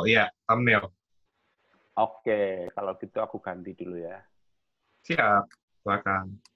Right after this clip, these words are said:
Speaker 1: Ada dua pertanyaan, Mas Prabu juga nanya nih. Di
Speaker 2: Oke. Apa pertanyaannya?
Speaker 1: Mas Prabu tanya, jadi ini, ini bisa dijawab buat Pak Gatot sama Om Bea ya. Jadi dia nanya lebih buat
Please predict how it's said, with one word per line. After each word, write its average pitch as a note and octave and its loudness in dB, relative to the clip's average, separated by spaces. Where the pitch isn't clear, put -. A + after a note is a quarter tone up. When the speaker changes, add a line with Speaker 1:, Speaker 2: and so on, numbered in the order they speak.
Speaker 1:
Ada A#2+ 4
dua C3+ 8
pertanyaan, C#3+ 6
Mas C3 4
Prabu C#3 4
juga B2+ 6
nanya C3+ 2
nih. G#2+ 0
Di G#2 2
Speaker 2:
Oke. F2 -6
Apa - 0
pertanyaannya? G2 -4
Speaker 1:
Mas B2 4
Prabu C3+ 6
tanya, G#2 2
jadi G#2 4
ini, C3+ 4
ini F3+ 8
bisa C#3+ 4
dijawab A#2+ 4
buat G#2+ 8
Pak G#2 4
Gatot G#2 4
sama G#2+ 4
Om G#2 6
Bea G#2 8
ya. F#2 2
Jadi A2 2
dia A2 4
nanya A2 6
lebih G2+ 4
buat G2 4